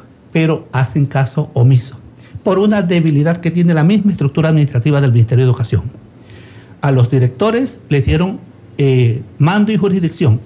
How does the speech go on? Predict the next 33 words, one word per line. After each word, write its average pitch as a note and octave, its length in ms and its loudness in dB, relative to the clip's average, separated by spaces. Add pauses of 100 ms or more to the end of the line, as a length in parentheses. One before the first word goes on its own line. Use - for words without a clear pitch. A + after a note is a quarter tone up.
(320)
en C3+ 120 0
sus - 140 -6
centros D3+ 300 -2
educativos A#2 480 -2 (520)
y C3+ 60 2
los A#2+ 100 4
directores B2+ 400 2
regionales. C#3+ 560 2 (460)
La C3+ 120 2
supervisión D3 580 0
está E3+ 200 -2
al D#3 240 -2
margen D#3 420 2
del D#3+ 360 0
mando, B2 400 2 (400)
solamente D#3 640 -2
es G3+ 140 -4 (260)
jurisdicción C#3 460 0
porque F3 160 -2
nos C3+ 80 0
asignan D3+ 320 -2
zonas D3 240 -4
escolares C3 580 -4 (300)
para C3 180 0
darle C#3+ 200 2
seguimiento. C3 560 2 (300)
Entonces, F3+ 420 -2 (420)
nos C#3 180 2 (140)
ubican F3+ 380 0
en D#3+ 100 2
ese F3 220 0
rol E3+ 180 0
de F3+ 240 -2